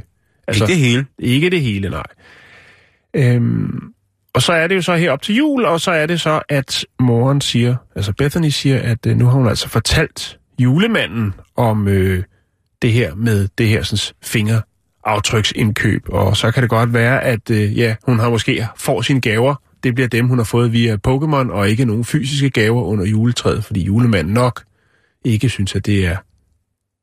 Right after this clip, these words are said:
Speaker 2: Helt i orden.
Speaker 1: helt i orden, det hun har foretaget sig.
Speaker 2: Nej.
Speaker 1: Øh,
Speaker 2: Møgbarn.
Speaker 1: og hvad skal der så ske i
Speaker 2: Fy,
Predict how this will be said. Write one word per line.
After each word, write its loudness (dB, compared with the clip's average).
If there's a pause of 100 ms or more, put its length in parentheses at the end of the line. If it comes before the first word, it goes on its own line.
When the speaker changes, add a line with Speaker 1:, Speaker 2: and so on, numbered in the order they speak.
(180)
Speaker 2:
Helt 0
i 0
orden. -4 (140)
Speaker 1:
helt 0
i -2
orden, -4
det 2
hun 2
har 0
foretaget -4
sig. 0 (1200)
Speaker 2:
Nej. 0
Speaker 1:
Øh, 2 (380)
Speaker 2:
Møgbarn. 0 (180)
Speaker 1:
og 2
hvad 4
skal -2
der 2
så 2
ske -4
i 0
Speaker 2:
Fy, 2